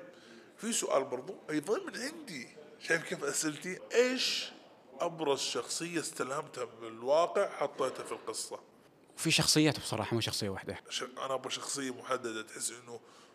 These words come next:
Speaker 1: حطيتها في القصة وكانت دورها مرة مهم، أو تحس إنه هذه الشخصية مرة كانت رائعة وجودها في القصة.
Speaker 2: أوه،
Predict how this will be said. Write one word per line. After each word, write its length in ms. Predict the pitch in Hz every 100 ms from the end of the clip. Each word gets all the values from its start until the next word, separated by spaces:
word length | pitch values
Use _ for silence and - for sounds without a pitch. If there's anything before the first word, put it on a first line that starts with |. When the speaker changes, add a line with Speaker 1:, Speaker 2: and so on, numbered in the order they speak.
| - - -
Speaker 1:
حطيتها 360 | - 139 123
في 100 | 113
القصة 400 | 117 131 139 -
وكانت 460 | 117 - 123 117 113 -
دورها 320 | 131 127 110
مرة 200 | 113 120 107 101 -
مهم، 100 | 107 - - -
أو 280 | 160 196 - -
تحس 240 | - 151
إنه 200 | 135 127
هذه 80 | 135
الشخصية 460 | 123 - 151 151 131
مرة 200 | 131 117
كانت 340 | 107 104 104 110
رائعة 400 | 101 107 - - - - - - -
وجودها 340 | 123 120 113 107
في 80 |
القصة. 280 | - - 185
Speaker 2:
أوه، 460 | 196 143 139 127